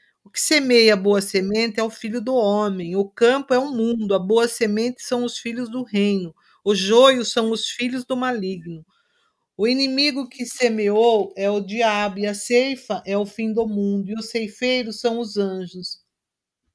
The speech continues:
Assim como o joio é colhido e queimado no fogo, assim será na consumação deste mundo.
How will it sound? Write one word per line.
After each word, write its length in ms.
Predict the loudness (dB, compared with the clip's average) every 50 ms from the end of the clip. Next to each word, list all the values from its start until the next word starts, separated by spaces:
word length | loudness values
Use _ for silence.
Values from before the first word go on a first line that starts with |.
| _ _ _ -6
Assim 440 | -2 -2 0 0 -2 -4 -4 -4 -4 -2
como 260 | -2 -2 0 0 0
o 60 | -2
joio 480 | -2 0 0 2 2 2 2 0 -2 -4 -2
é 140 | 0 0 0
colhido 640 | 0 0 -2 0 0 -2 -4 -4 -4 -4 -4 -6 -10
e 100 | -12 -8
queimado 640 | -4 -2 -2 -2 -2 -4 -2 -2 0 0 -2 -2 -4
no 160 | -6 -6 -8 -8 -10 -4
fogo, 500 | 2 4 6 6 6 4 2 -6 -10 -12 _ _ _ _ _ _ _ -8
assim 400 | -8 -6 -6 -6 -6 -6 -4 -4
será 340 | -2 0 0 0 0 0 0
na 120 | -2 -4
consumação 840 | -4 -4 -4 -4 -4 -6 -6 -4 -4 -4 -4 -4 -4 -4 -4 -2 -2
deste 320 | -2 -4 -6 -8 _ -6 -6
mundo. 540 | -6 -4 -6 -8 -8 -8 -10 -12 -16 -18